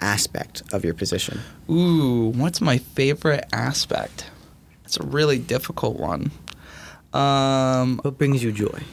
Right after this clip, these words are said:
Speaker 2: What brings me joy? Leadership is really fun. I really love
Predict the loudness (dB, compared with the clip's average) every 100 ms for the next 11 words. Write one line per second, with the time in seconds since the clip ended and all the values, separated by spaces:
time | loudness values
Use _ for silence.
0 | -18 -4 -4 0 2 2 2 0 0 -2
1 | -2 -4 -8 -12 -20 -20 -20 -20 -20 -20
2 | -20 -20 -20 -20 -20 -20 -20 -20 -20 -20
3 | -20 -20 -20 -8 -2 0 2 2 0 0
4 | 0 2 2 2 0 -2 0 0 -4 -16
5 | -20 -18 -18 -18 -20 -14 -2 -2 0 0
6 | 2 2 2 2 2